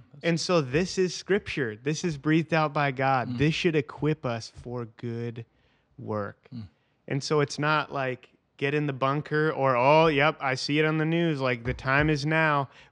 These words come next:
Speaker 2: If, if that is what you think, yes, let that lead you to loving people radically.
Speaker 1: Mm-hmm.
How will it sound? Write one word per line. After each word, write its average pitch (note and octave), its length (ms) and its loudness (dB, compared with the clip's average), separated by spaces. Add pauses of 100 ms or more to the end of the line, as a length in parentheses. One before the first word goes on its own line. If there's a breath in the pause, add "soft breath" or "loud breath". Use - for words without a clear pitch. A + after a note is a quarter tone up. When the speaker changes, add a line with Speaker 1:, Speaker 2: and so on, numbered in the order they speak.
(160)
Speaker 2:
If, F3 160 -4 (160)
if F#3+ 200 2
that E3+ 280 0
is G3 100 -2
what F#3 140 -2
you E3 140 -6
think, F#3 420 -6 (720)
yes, G3 400 -8
let D#3 240 -6
that G#3+ 240 -6
lead D#3 380 -6
you G3 80 -2
to D3 180 -6
loving C#3+ 420 -4
people D#3 360 -6
radically. B2+ 760 -6
Speaker 1:
Mm-hmm. A2+ 260 -16